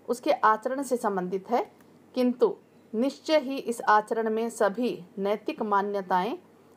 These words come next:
उसका मार्गदर्शन भी करती हैं, लेकिन वह न्याय के नैतिक स्वरूप को उसके विधायी स्वरूप से जोड़ने में, अ, वैसे काफ़ी हद तक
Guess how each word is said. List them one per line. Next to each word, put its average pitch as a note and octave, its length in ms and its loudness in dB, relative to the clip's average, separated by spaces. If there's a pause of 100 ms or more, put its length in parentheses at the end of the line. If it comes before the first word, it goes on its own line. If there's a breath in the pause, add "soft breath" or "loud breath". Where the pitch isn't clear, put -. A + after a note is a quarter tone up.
(100)
उसका A#3+ 260 2
मार्गदर्शन G3 680 0
भी G#3+ 120 0
करती F3 360 -8
हैं, - 220 -10 (260)
लेकिन A3 300 0
वह G#3+ 240 2 (380 loud breath)
न्याय A3 300 2
के B3 220 4
नैतिक G#3 480 -4
स्वरूप A3+ 400 2
को F#3+ 260 0 (280)
उसके A#3 340 4
विधायी G3+ 500 0
स्वरूप G3+ 440 2
से G3 200 -2
जोड़ने F3+ 400 -2
में, F#3 220 -4 (520 loud breath)
अ, F#3+ 180 0 (120)
वैसे F#3+ 500 0 (560)
काफ़ी G#3 280 0
हद G3+ 180 -6 (140)
तक F#3+ 340 -2